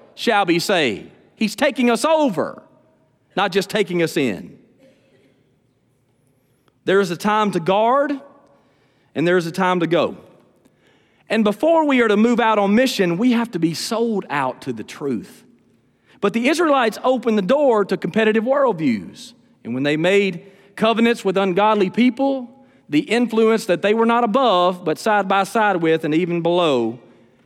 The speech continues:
began to infiltrate the growing culture of God's people. Listen to Deuteronomy chapter seven, verse six.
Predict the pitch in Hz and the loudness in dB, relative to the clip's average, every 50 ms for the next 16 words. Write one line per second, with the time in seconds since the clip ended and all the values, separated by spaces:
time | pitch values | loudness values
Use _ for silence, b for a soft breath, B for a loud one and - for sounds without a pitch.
0 | b b b b b b - 147 143 160 165 147 135 143 143 160 180 185 175 165 | b b b b b b -2 0 0 2 0 2 0 0 0 0 0 -2 -2 -4
1 | 160 - - 170 165 151 151 135 135 - - - 131 123 143 147 147 143 135 123 | -4 -4 -2 -2 0 0 0 0 -2 -4 -8 -10 -6 -2 0 0 0 0 -2 -2
2 | 143 139 135 127 - 139 127 120 123 135 120 120 120 - - 131 113 113 101 107 | -2 -4 -4 -4 -4 -6 -6 -4 -2 0 0 0 -2 -4 -6 -6 -6 -6 -4 -2
3 | 147 220 226 - 226 202 190 196 220 202 208 208 208 208 196 180 175 - 214 185 | -2 0 0 2 0 0 2 0 2 2 2 2 2 0 0 -2 0 -2 -4 -2
4 | 165 160 - 220 208 196 185 175 180 190 180 - - 233 226 190 - - - | -4 -6 -2 -2 -2 -2 -2 -2 -2 -2 -2 -2 -2 0 0 0 -2 -6 -14